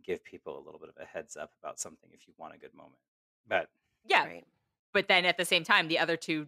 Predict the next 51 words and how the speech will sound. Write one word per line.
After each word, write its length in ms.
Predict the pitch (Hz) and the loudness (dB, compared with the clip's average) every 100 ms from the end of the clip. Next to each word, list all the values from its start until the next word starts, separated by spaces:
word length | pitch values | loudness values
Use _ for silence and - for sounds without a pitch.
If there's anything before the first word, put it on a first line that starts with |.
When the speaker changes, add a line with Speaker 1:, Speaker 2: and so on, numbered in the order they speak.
| - | -6
Speaker 2:
did 140 | 156 | -2
not 260 | 151 147 - | 0 -2 -4
seem 220 | 147 139 | -12 -12
to 80 | 135 | -14
be 220 | 143 139 | -14 -14
into 200 | 147 131 | -14 -16
it. 80 | - | -12
Like, 140 | 156 - | -4 2
they 100 | 165 | 2
legitimately 480 | 165 160 151 147 147 | 2 0 -2 -2 -4
looked 240 | 151 143 | -6 -6
like 120 | 143 | -10
they 60 | 123 | -8
Speaker 1:
Right. 120 | 139 | -10
Speaker 2:
did 100 | 135 | -2
not 180 | 131 135 | -2 -2
wanna 160 | 147 | -4
be 220 | 139 139 - | -4 -8 -10
there. 300 | 143 139 82 - | -8 -6 -6 -12
So 300 | - 160 151 147 _ _ _ _ - | -6 -4 -4 -8 _ _ _ _ 0
Speaker 1:
Yeah, 160 | 127 - _ | 0 0 _
it's 180 | - - | -14 0
hard 160 | 110 110 | 0 2
to 60 | |
Speaker 2:
Yeah. 60 | 135 | -4
Speaker 1:
say. 200 | 107 107 _ _ | -10 -12 _ _
Speaker 2:
But 100 | 240 | -8
yeah, 100 | 262 - | -6 -4
that 100 | 233 | -6
was 120 | 254 | -4
the 80 | 254 | -6
only 180 | 247 | -4
other 300 | 240 220 208 - _ _ _ | -4 -2 -4 -8 _ _ _
moment 320 | 208 202 - | -10 -10 -10
for 80 | - | -14
me 160 | 185 180 _ | -18 -18 _
in 60 | 202 | -20
the 60 | |
whole 160 | 190 180 | -20 -20
show. 180 | - 175 _ | -20 -20 _
Speaker 1:
Yeah, 160 | 151 151 | 4 6
Speaker 2:
Yeah. 80 | 165 | 6
Speaker 1:
it 60 | |
was, 160 | 175 - | 2 -2
it 60 | |
was 140 | 175 175 | -6 -2
a 60 | |
lot, 280 | 143 107 113 | 4 6 6
but, 240 | 127 123 151 | 2 -2 -4
you 60 | |
know, 180 | 143 135 | -6 -8